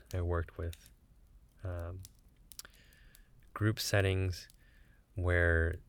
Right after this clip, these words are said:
they utilized, um, I guess you could call it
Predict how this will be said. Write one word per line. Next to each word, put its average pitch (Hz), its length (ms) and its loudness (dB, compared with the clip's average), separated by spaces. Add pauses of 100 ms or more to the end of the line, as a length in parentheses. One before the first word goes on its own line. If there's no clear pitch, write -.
(100)
they 90 280 -2
utilized, 101 960 2 (320)
um, 95 520 -8 (1300)
I 95 60 -2
guess 92 200 -4
you 104 80 -6
could - 120 -18
call 87 280 -2
it 82 60 -4